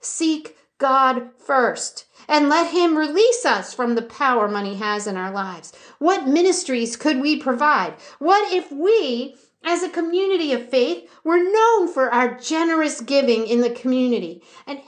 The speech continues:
every time someone heard the name Asbury, they immediately thought of our generosity because of our love for Christ.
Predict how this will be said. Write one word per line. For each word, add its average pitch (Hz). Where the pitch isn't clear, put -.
every 403
time 302
someone 294
heard 277
the 269
name 233
Asbury, 359
they 349
immediately 285
thought 226
of 226
our 302
generosity 269
because 311
of 262
our 262
love 233
for 226
Christ. 208